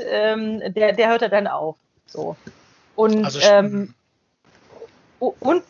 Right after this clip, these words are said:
Speaker 1: und wir haben noch das zweite Problem, ganz kurz, äh, ganz
Speaker 2: Ja,
Speaker 1: kurz.
Speaker 2: ja, nee, gerne.
Speaker 1: Äh, wir haben noch das zweite Problem, wir haben immer mehr Quellen. Wir haben immer mehr wissenschaftliche Untersuchungen, wir haben immer mehr, äh, Informationen über irgendwelche, äh, historischen Ereignisse,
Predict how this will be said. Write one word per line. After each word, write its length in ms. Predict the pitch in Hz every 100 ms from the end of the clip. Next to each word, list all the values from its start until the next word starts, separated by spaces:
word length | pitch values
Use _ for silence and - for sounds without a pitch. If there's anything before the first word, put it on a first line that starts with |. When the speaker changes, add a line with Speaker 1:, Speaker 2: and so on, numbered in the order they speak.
| -
Speaker 1:
und 180 | 302 254
wir 80 | 220
haben 120 | 233
noch 160 | 202
das 160 | 202 196
zweite 240 | 196 247
Problem, 300 | - 294 220
ganz 160 | 214 -
kurz, 220 | 269 311 - - -
äh, 200 | 107 208
ganz 160 | - -
Speaker 2:
Ja, 60 | 127
Speaker 1:
kurz. 60 |
Speaker 2:
ja, 160 | 139 131
nee, 120 | 127
gerne. 300 | 123 120 113 _ -
Speaker 1:
Äh, 260 | 220 214 208 _ _ -
wir 280 | 190 208
haben 80 | 262
noch 100 | 233
das 100 | 208
zweite 220 | - 196 -
Problem, 400 | 202 247 269 190
wir 120 | 233
haben 120 | 226
immer 240 | 262 240 220
mehr 180 | 240
Quellen. 460 | 240 311 220 160 175 _ _ -
Wir 120 | 202
haben 160 | 202 202
immer 260 | 277 339 311
mehr 420 | 254 240 247 214
wissenschaftliche 540 | 233 208 208 196 190
Untersuchungen, 640 | 175 175 262 285 254 247 226
wir 100 | 190
haben 180 | 180 185
immer 220 | 240 247 226
mehr, 340 | 214 208 -
äh, 220 | 196 190 190
Informationen 680 | 196 196 185 185 277 277 254
über 200 | 196 180
irgendwelche, 420 | 185 180 175 180 170
äh, 220 | 160 -
historischen 460 | 151 208 175 - 180
Ereignisse, 800 | - 269 302 262 254 214 214